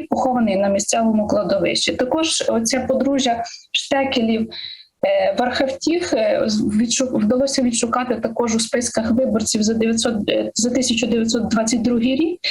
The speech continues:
е, де згадується Ізраїль, його дружина Хая і двоє їхніх синів. Азріель і Хаїм, очевидно, що вони мешкали тоді всі разом. Очевидно, що двоє цих молодших синів не були ще одружені,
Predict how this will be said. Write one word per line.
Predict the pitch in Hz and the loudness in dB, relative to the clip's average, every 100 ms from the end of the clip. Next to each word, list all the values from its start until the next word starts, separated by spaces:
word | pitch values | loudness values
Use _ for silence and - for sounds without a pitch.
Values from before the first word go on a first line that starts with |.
| - - - - | -6 -8 -4 0
е, | 202 190 208 | 0 0 0
де | 254 277 262 - | 0 0 0 0
згадується | 226 233 240 226 214 214 220 | 0 0 0 0 0 -2 -2
Ізраїль, | 226 - 254 277 339 339 - | -2 0 0 2 0 -2 -4
його | 247 247 | -2 0
дружина | 226 233 233 220 214 | 0 0 0 0 0
Хая | - 302 330 311 311 - - - | 0 0 2 0 -2 -8 -16 -4
і | 254 | -2
двоє | 226 294 277 | 0 2 2
їхніх | 247 240 247 233 | 2 0 0 0
синів. | - 247 226 202 - | 0 2 2 2 2
Азріель | 208 233 254 240 | 2 2 2 2
і | 226 | 0
Хаїм, | - 320 285 262 | 0 0 2 2
очевидно, | 285 226 269 269 262 | 0 0 0 2 0
що | 254 - | 0 0
вони | 226 233 233 | 2 2 2
мешкали | 220 202 - 208 208 | 2 -2 -2 -2 0
тоді | 214 220 | 0 0
всі | 220 - | 0 0
разом. | 240 277 294 302 302 _ _ _ _ - - - | 0 0 2 0 -2 _ _ _ _ -14 -12 -4
Очевидно, | 233 269 269 220 226 | -2 0 2 2 2
що | 226 240 | 0 0
двоє | 214 233 220 | 2 2 0
цих | 220 220 | 0 0
молодших | 240 214 226 - - | 2 2 0 0 -2
синів | - 226 214 | 0 0 2
не | 208 220 | 2 2
були | 220 202 | 2 0
ще | 190 - | 0 0
одружені, | 220 226 320 339 320 302 | 0 2 2 2 2 0